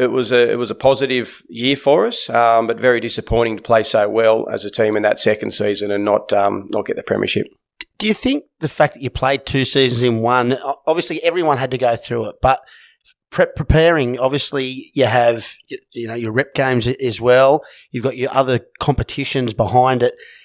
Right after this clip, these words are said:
Speaker 2: Is it preparing that was the challenge for that year?
Speaker 1: No, not really. Uh, like, we came in, I think we were underdone to start off the first season, um, with, with covid, and we were training in groups. But, you know, that, everyone was in the same boat. So,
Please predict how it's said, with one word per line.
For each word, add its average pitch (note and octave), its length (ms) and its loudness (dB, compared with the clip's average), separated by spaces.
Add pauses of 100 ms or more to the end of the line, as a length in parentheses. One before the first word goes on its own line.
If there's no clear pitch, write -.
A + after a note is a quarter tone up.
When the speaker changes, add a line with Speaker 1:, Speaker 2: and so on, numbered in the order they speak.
(560)
Speaker 2:
Is B2+ 100 -2
it - 160 -6
preparing D#3 440 2
that D3 80 -2
was C3 100 -4
the A#2+ 80 -4
challenge D#3 360 2
for D3+ 80 0
that D3+ 140 4
year? F#3+ 200 -4 (760)
Speaker 1:
No, A3 360 4
not D4 220 4
really. D3 580 4
Uh, C3+ 420 4
like, D3+ 160 2
we D3 80 -4
came E3+ 240 0
in, C#3 320 0
I B2+ 80 4
think E3 160 0
we C3+ 80 4
were B2+ 60 8
underdone A#2+ 380 2
to A2 60 -6
start A2+ 360 4
off A2+ 160 2
the G#2+ 80 -10
first A#2 340 -2
season, G#2+ 460 -2 (180)
um, G#2+ 300 2
with, G#2+ 240 -6
with G#2 160 -10
covid, A2 380 2
and G2+ 140 -10
we G#2+ 100 -4
were G#2 180 -6 (320)
training A2+ 340 0
in G#2 100 -8
groups. G#2 320 -6
But, A#2 120 -2
you A#2+ 60 0
know, A2 120 2
that, A#2 180 2
everyone A#2 260 0
was G2 120 -10
in G2+ 60 -10
the F#2+ 60 -10
same G2+ 260 -4
boat. G2 280 -4
So, G2+ 340 2